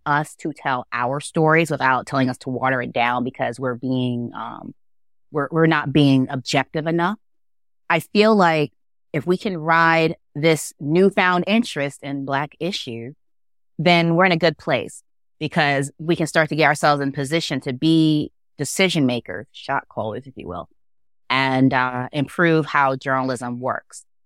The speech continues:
If we do not capitalize on this time, or if we allow old school crap to go and float, then we're in trouble because we're just gonna go right back to having to silence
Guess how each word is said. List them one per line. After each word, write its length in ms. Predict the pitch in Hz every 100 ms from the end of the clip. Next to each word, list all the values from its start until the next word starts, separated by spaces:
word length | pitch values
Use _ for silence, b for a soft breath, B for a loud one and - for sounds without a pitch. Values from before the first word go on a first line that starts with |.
| _ _ _ _ -
If 220 | 151 -
we 160 | 151 143
do 180 | 143
not 400 | 151 143 151 208
capitalize 640 | - 143 123 117 101 120 120
on 80 |
this 160 | 120 120
time, 320 | - 110 110
or 240 | - 180 147
if 160 | -
we 140 | 165 139
allow 560 | 143 143 147 147 151 -
old 480 | 156 175 180 170 -
school 600 | - 160 151 143 147 151 _ _ _
crap 360 | - 143 127 -
to 80 | 143
go 460 | 135 131 127 127 -
and 260 | 127 117 -
float, 320 | 180 131 - _ _ _ _ _ _ _ _ -
then 300 | 175 190 170
we're 100 | 175
in 140 | 151
trouble 440 | 143 - 156 123 -
because 280 | 120 147 135
we're 80 | 147
just 160 | 147
gonna 120 | 160 135
go 160 | 131
right 360 | 123 135 147 98
back 340 | 143 131 127
to 300 | - 151 131
having 280 | 127 139 135
to 80 | 135
silence 440 | - 127 131 165